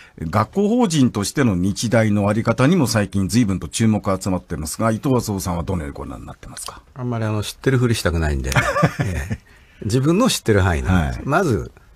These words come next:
Speaker 2: スポーツ。
Speaker 1: はい。
Speaker 2: まあ、僕も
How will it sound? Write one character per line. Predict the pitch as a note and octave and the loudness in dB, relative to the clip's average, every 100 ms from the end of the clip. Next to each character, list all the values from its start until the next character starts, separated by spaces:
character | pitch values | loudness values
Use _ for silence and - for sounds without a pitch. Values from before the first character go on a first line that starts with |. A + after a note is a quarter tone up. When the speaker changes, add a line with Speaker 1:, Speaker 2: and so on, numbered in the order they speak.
| - - - - - - - | -20 -20 -20 -20 -20 -18 -14
Speaker 2:
ス | - - | -10 0
ポ | A3+ | 0
ー | F#3+ | 0
ツ。 | - - - | -4 -10 -4
Speaker 1:
は | E2 | -2
い。 | D2+ | 2
Speaker 2:
ま | A#2+ | 2
あ、 | |
僕 | C3+ | 4
も | B2 G#2 F2+ D#2+ | 4 4 2 -2